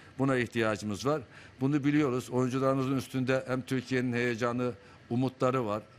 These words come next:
Onları mutluluğa çevirmek anlayışı var bizim o burada. Ama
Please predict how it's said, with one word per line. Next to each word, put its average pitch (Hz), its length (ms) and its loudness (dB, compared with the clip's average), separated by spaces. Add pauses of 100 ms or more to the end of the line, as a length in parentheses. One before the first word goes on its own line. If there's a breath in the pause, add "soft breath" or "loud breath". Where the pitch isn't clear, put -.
(140)
Onları 117 300 -2
mutluluğa 120 440 -2 (100)
çevirmek 117 400 -2 (140)
anlayışı 117 500 -2
var 95 140 -2 (140)
bizim 95 240 -6
o 95 160 -4
burada. 104 320 -2
Ama 147 240 0